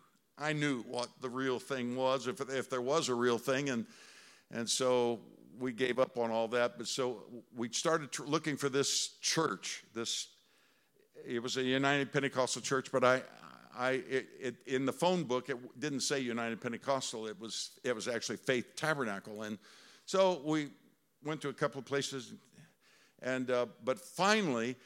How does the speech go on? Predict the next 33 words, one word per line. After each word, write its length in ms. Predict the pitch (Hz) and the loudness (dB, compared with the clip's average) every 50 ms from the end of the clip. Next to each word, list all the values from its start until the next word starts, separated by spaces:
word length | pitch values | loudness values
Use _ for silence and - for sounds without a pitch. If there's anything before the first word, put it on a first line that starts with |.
| - - _ _ _ _ - | -20 -20 _ _ _ _ -2
we 120 | 131 135 135 | 0 2 4
located 720 | 135 135 151 170 180 170 - - 147 131 117 107 107 92 95 | 6 8 10 10 10 8 6 4 4 4 4 2 0 -6 -6
it, 140 | 82 69 - _ _ _ _ _ _ _ - - _ - | -12 -14 -16 _ _ _ _ _ _ _ -20 -18 _ -8
and, 440 | - 123 127 127 127 127 123 127 123 | -4 -2 0 0 0 0 0 0 0
uh, 260 | 127 120 120 120 117 110 - - - - - _ _ - | 2 2 2 2 0 -2 -6 -12 -20 -20 -20 _ _ -12
we 120 | - 127 123 | -6 -6 -4
decided, 420 | 123 120 - 139 123 123 120 120 | -4 -2 -2 0 0 2 2 4
"All 140 | 127 139 143 | 4 4 6
right, 260 | 143 139 135 127 113 - - - 123 | 6 6 4 4 2 -2 -10 -10 -6
we're 160 | 127 131 127 | -4 -2 0
gonna 220 | 135 135 131 123 | 0 0 0 0
go." 320 | 110 110 131 127 117 104 92 90 - - _ _ _ _ - - _ _ _ - | 0 0 0 0 0 0 -4 -10 -16 -18 _ _ _ _ -20 -20 _ _ _ -4
And 320 | 127 127 131 131 131 123 - - - - - - _ - | 0 0 0 0 0 -4 -8 -12 -20 -20 -20 -20 _ -8
we 160 | 120 135 139 | -4 -4 -4
pulled 380 | 135 - - - 202 214 202 185 | -4 -4 2 6 6 6 8 6
up 160 | 185 - - | 4 4 4
into 200 | 170 160 151 143 | 0 0 0 2
that 240 | 139 147 143 - - | 4 4 4 4 2
parking 360 | - 165 156 135 139 139 135 | 2 2 2 2 2 0 0
lot 160 | 131 127 127 | 2 2 2
on 160 | 127 127 117 113 | 2 0 -2 0
a 60 | 107 | 0
Sunday 320 | - - 151 143 139 135 | 0 0 0 0 0 0
morning, 440 | 123 123 123 127 131 127 127 123 123 - - - - _ _ - - 120 | 0 0 0 0 0 0 -2 -4 -6 -10 -18 -20 -20 _ _ -16 -8 -4
and, 320 | 123 123 123 123 127 123 - - - | -2 -2 0 0 -2 -4 -8 -12 -14
uh, 340 | - 120 127 117 113 117 113 107 - - - - - - - | -10 -4 -2 0 2 2 0 -2 -4 -10 -14 -16 -16 -14 -10
I 160 | 117 110 110 | -8 -6 -4
sat 480 | 104 - - - 160 151 151 - - - | -2 0 0 2 4 2 2 2 0 0
there, 260 | 143 139 139 135 131 | 2 2 2 2 0
turned 320 | - - - 151 143 135 | -2 -2 -2 0 0 2
off 180 | 131 131 123 127 | 2 2 2 0
the 160 | 131 127 123 | -2 -2 -2
engine, 420 | 127 131 127 104 120 127 120 113 | -2 -2 -2 -2 -4 -4 -4 -4